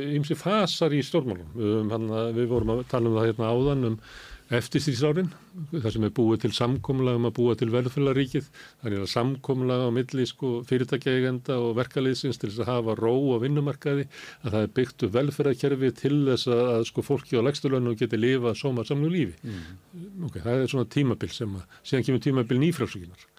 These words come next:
Speaker 1: En að við séum komnir núna inn á nýtt tímabil sem er tímabil popúlismans. Og öll stjórnmál, það, við höfum ekki, þegar við höfum að hugsa um popúlisma, eigum við ekki að horfa á Miðflokkinn eða Le Pen í Frakklandi eða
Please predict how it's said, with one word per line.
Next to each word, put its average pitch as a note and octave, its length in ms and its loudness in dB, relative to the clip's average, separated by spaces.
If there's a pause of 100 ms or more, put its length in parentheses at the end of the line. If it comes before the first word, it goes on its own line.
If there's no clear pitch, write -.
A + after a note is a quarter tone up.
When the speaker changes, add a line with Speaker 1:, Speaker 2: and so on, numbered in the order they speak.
(420)
Speaker 1:
En A2 200 2
að A2+ 140 4
við A#2 100 4
séum C3 300 2
komnir C#3+ 340 2
núna D3+ 460 2
inn A#2+ 100 2
á A#2 80 2
nýtt D3+ 220 0
tímabil C3 400 0
sem B2 160 0
er G#2+ 80 -2
tímabil C3+ 480 0
popúlismans. - 720 -6 (560)
Og G#2+ 200 -4
öll B2+ 220 2
stjórnmál, D3 720 0
það, A2+ 160 2
við B2+ 240 2
höfum A#2 180 2
ekki, - 360 -4
þegar D3 100 4
við C#3 100 4
höfum C3+ 140 2
að C3 80 2
hugsa D3+ 160 0
um C#3 80 2
popúlisma, B2 500 -2 (280)
eigum A2 240 2
við C3+ 80 4
ekki - 180 -2
að A2+ 80 0
horfa B2+ 240 2
á A2+ 60 4
Miðflokkinn B2+ 720 0
eða G#2+ 180 0
Le G#2 160 0
Pen A2+ 360 -2
í A2+ 100 2
Frakklandi A2+ 680 -2 (100)
eða G2 300 -4